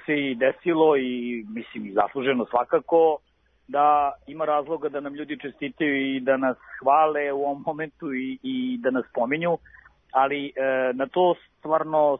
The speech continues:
se ne obaziremo puno zato što je nama krenuo novi olimpijski ciklus i već razmišljamo o nekim stvarima koje smo propustili od septembra do novembra,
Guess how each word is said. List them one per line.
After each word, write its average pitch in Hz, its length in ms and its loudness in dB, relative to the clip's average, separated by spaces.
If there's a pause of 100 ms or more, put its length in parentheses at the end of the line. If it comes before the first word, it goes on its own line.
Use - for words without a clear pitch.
se 143 80 -4
ne 139 80 0
obaziremo 139 640 2
puno 147 220 -2
zato 123 300 -4
što - 120 -10
je 135 40 -4
nama 135 220 0 (100)
krenuo 143 200 -6
novi 131 360 2 (540)
olimpijski 127 500 -2
ciklus 147 460 -2
i 131 40 -2
već 135 220 4
razmišljamo 131 600 2 (280)
o 123 40 4
nekim 123 320 -2
stvarima 131 420 2
koje 123 200 2
smo 123 120 -4
propustili 127 560 0
od 120 140 4
septembra 123 440 0
do 117 120 0
novembra, 123 500 4